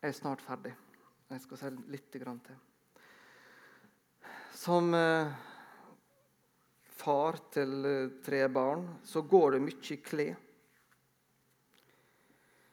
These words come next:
Ehm, vi må gjennom noen runder omtrent hver eneste dag. Vi tenker liksom at vi står opp tidlig nok, og at vi skal ha nok tid.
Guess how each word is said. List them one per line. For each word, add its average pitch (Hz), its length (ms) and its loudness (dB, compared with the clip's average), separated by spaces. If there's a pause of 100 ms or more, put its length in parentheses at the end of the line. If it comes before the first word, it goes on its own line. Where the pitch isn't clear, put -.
(460)
Ehm, 123 480 -6 (360)
vi 170 100 0
må 190 200 10
gjennom 185 320 10
noen 160 320 4
runder 156 440 6
omtrent 151 380 0
hver 156 320 4
eneste 156 360 0
dag. 147 140 4
Vi 151 100 0
tenker 196 380 0
liksom 190 320 0
at 160 120 -4
vi 160 80 -6
står 175 340 0
opp 156 160 -6
tidlig 151 340 0
nok, 147 300 -4
og 131 120 2
at 131 120 -8
vi 143 80 -4
skal 139 200 -8
ha 143 160 -6
nok 143 420 -6
tid. 165 260 -10